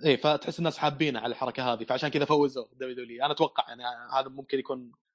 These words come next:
أحد الأسباب، لأن له شعبية براي وايت، فيمكن فوزوا بهالمباراة هذه. آه، مباراة جندر مهل مع جيف هاردي، هذه عندي انتقاد فيها تقني، لأن كان في ركاكة لأداء جندر مهل اللي هو الهندي،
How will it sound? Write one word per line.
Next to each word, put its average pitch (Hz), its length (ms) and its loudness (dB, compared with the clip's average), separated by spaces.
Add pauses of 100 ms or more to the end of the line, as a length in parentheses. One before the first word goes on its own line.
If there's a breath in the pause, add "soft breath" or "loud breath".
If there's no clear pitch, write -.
(200)
أحد 135 180 0
الأسباب، 127 420 2
لأن 131 320 -2
له 139 140 0
شعبية 135 600 0 (160)
براي 127 180 0
وايت، 160 300 4
فيمكن 135 680 0
فوزوا 123 280 0
بهالمباراة 113 480 2
هذه. - 140 -8 (1160 soft breath)
آه، 135 480 4 (200)
مباراة 165 320 6
جندر 180 340 -2
مهل 175 260 -2
مع 151 120 -2
جيف 156 240 -4
هاردي، 131 400 -2 (440)
هذه 175 460 2 (280)
عندي 175 140 0
انتقاد 165 320 2
فيها 160 140 -4
تقني، 156 520 -2 (420)
لأن 147 260 0
كان 156 380 -4
في 151 160 2
ركاكة 147 420 2
لأداء 131 300 0
جندر 135 280 0
مهل 135 340 0 (420)
اللي 131 140 2
هو 131 60 4
الهندي، 135 480 2